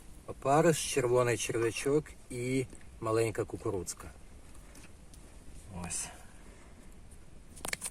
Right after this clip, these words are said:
Так що працюють сьогодні такі бутербродики,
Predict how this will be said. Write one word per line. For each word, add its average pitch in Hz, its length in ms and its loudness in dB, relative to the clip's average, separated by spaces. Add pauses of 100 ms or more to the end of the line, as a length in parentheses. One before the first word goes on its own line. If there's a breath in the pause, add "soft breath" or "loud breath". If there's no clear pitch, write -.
Так - 120 -4
що 120 120 0
працюють 131 520 6
сьогодні 117 300 6
такі - 260 0
бутербродики, 110 800 4